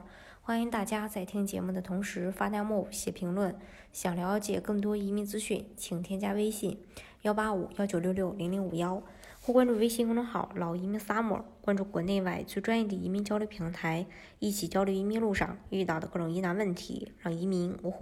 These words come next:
顾之忧。加拿大联邦政府今天宣布了一个试点测试项目，用于快速的，呃，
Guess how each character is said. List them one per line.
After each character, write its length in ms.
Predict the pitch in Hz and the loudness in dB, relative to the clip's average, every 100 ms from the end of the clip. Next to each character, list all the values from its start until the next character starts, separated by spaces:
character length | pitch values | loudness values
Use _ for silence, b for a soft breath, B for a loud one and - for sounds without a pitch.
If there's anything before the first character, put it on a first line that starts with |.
| - | -2
顾 60 | |
之 160 | 214 185 | 0 0
忧。 240 | 185 196 196 - B B B B B | 0 0 -4 -14 B B B B B
加 200 | 240 240 | 4 6
拿 100 | 233 | 6
大 60 | 196 | 4
联 180 | 190 | 2
邦 160 | 214 226 | 2 2
政 180 | 226 208 | 2 2
府 200 | 202 165 | 2 0
今 180 | 185 202 | 0 0
天 260 | 208 202 | 4 4
宣 280 | 202 208 202 | 4 2 2
布 100 | 202 | 2
了 100 | 185 | 2
一 160 | 175 180 | 0 0
个 360 | 190 185 180 B B B B | 2 2 0 B B B B
试 320 | - - - | 2 4 4
点 200 | 196 175 | 4 2
测 280 | - - 240 | 0 6 6
试 160 | 214 190 | 6 2
项 260 | 185 170 | 2 0
目， 260 | 160 160 - | 2 0 -2
用 360 | - 220 202 180 | 0 4 6 4
于 400 | 175 175 185 196 - | 2 2 4 2 0
快 340 | - 226 185 | 2 4 4
速 380 | 185 - 214 180 | 2 4 4 4
的， 380 | - 160 147 - B B B B | 2 2 2 0 B B B B
呃， 300 | - 165 160 | 2 2 2